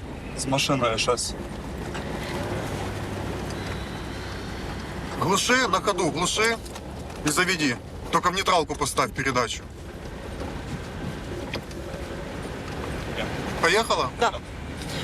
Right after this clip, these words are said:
Speaker 3: Я на турецькому напрямку. Зараз їдемо на позиції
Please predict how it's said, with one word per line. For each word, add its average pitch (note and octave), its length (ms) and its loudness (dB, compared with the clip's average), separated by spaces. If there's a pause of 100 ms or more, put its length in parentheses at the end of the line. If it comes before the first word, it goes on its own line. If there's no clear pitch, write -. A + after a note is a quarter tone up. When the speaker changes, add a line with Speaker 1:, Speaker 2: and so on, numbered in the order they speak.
(440)
Speaker 3:
Я E4 160 6
на E4+ 120 4
турецькому D4 680 4
напрямку. C#4 720 4
Зараз C#4 520 4
їдемо B3 360 4
на B3 160 4
позиції B3+ 840 4